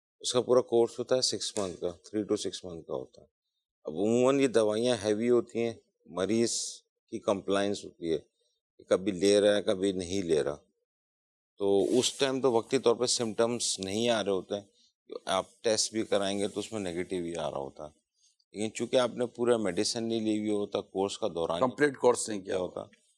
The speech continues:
Speaker 1: Recurrence کہتے ہیں اس کو، ہر سال بار بار یہ repeat ہوتا رہتا، تو ایک ہی دفعہ میں پورا complete طریقے سے course کر لیں، یہ زندگی بھر کے لیے چھٹی۔
Speaker 2: یہ آپ چیک کر لیجئے گا بیٹا کہ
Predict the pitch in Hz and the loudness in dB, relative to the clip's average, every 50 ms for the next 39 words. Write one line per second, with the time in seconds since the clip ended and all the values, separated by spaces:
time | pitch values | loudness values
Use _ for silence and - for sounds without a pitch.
0 | _ _ _ _ _ - 107 110 - 123 123 120 131 123 - - - 104 82 - | _ _ _ _ _ -4 -4 0 2 2 2 2 0 0 -2 -2 -4 -6 -8 -8
1 | 80 92 - - - 90 78 - _ _ - 95 104 95 92 - 101 95 87 80 | -10 -10 -10 -12 -14 -16 -18 -18 _ _ -6 -6 -4 -4 -4 -2 0 0 0 0
2 | 78 - _ _ _ _ _ _ _ _ _ _ _ _ _ _ _ _ _ _ | -4 -10 _ _ _ _ _ _ _ _ _ _ _ _ _ _ _ _ _ _
3 | _ _ 87 95 98 101 101 95 107 104 101 107 104 98 98 95 - 101 101 90 | _ _ _ 0 2 2 4 2 2 2 2 2 0 0 -2 -4 -6 -6 -6 -6
4 | 92 87 82 - 85 87 85 - 98 98 - 117 107 110 120 120 - - 139 127 | -6 -8 -8 -8 -10 -10 -10 -10 -10 -6 -2 0 0 0 0 0 -2 -4 -2 0
5 | 127 123 - 127 123 123 120 110 - 123 120 117 110 - 104 95 - - 123 120 | 0 0 2 0 -2 -2 -4 -4 -2 -2 -2 0 -2 -4 -8 -6 -4 -2 -2 -2
6 | 101 - _ - 107 98 110 107 - 117 110 - 117 104 - 95 92 92 - - | -4 -6 _ -6 -4 -4 -4 -4 -4 -4 -6 -6 -8 -8 -6 -4 -4 -4 -6 -8
7 | - 104 107 117 120 113 - _ _ _ _ _ _ _ _ _ _ _ - 110 | -8 -8 -6 -6 -8 -10 -12 _ _ _ _ _ _ _ _ _ _ _ -10 -6
8 | 95 98 101 101 101 117 120 123 110 117 110 - - 107 101 - - - _ _ | -4 -4 -2 0 0 0 0 -2 -4 -4 -6 -6 -6 -6 -6 -6 -8 -14 _ _
9 | _ 131 139 147 143 - - 156 156 156 - 160 156 170 175 170 147 135 139 127 | _ 0 2 2 2 2 2 2 2 2 2 2 2 4 2 2 4 4 4 4
10 | 120 127 120 117 113 - - - 107 101 127 131 123 123 131 | 6 4 4 4 2 -2 -6 -6 -2 0 2 2 2 2 0